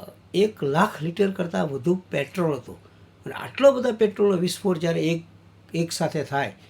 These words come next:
ત્યારે એના અડધો કિલોમીટર સુધી તો તમને તાપ એટલો બધો લાગે કે તમે એની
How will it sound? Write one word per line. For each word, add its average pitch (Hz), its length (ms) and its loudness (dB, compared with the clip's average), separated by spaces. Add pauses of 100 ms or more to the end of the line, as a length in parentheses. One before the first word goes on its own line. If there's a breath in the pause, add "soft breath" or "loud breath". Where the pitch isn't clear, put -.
(280 soft breath)
ત્યારે 143 180 -2
એના 147 140 -4
અડધો 131 440 2
કિલોમીટર 185 560 0
સુધી 175 300 -6
તો 185 100 -6
તમને 151 340 -6
તાપ 170 380 -6
એટલો 165 220 -4
બધો 156 220 -4
લાગે 151 240 -4
કે 151 120 -8
તમે 143 240 -8
એની 139 180 -6